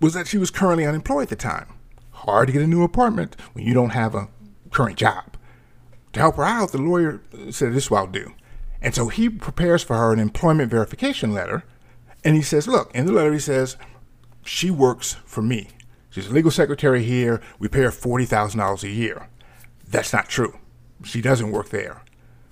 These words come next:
However, seeing this letter, the landlord says, "Fine, we'll give her the apartment. She can pay us back." And that obviously violates the rule requiring lawyers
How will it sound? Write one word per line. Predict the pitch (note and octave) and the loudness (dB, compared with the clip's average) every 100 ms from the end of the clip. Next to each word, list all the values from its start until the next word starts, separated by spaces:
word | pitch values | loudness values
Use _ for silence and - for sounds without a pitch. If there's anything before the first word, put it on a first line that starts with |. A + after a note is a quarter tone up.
| - - - | -20 -20 -10
However, | - B2+ G#3 C3 E3+ G3+ - - - C#3 - - | 2 6 6 6 4 0 -14 -20 -20 -18 -18 -14
seeing | - C#3+ C3 | -2 0 2
this | B2+ E3+ | 2 2
letter, | C4 A3 F#3+ | 4 6 4
the | D#3 | 0
landlord | D3 F3+ D3+ C#3 | 0 0 0 -2
says, | D3+ | -6
"Fine, | - G#2+ G2 - B2+ | -6 -8 -8 -10 -4
we'll | B2 | -2
give | A2 C3 | 0 0
her | C3 | 2
the | B2+ | 0
apartment. | A2+ C#3 C#3+ C#3 - | 0 0 0 -2 -10
She | - - | -12 -12
can | - F#2 | -12 -4
pay | C#3 A#2+ | -2 -2
us | |
back." | - D3 D3 - - - - - - - - | 2 4 2 0 -18 -20 -20 -20 -20 -8 4
And | A#3 G#3 G3+ G3 | 8 10 10 8
that | F3 - D#3+ E3+ | 4 2 0 2
obviously | D#3+ D3 - C3+ | 2 0 -4 -2
violates | B2+ B2 A#2 A2+ A#2 | 0 2 2 0 -2
the | - | -2
rule | G#2+ A#2 A#2 A2 | 0 2 2 2
requiring | A2 - A2 G#2+ G#2 | 0 2 2 2 2
lawyers | G#3 B3+ C#3 C#3 | 2 4 4 2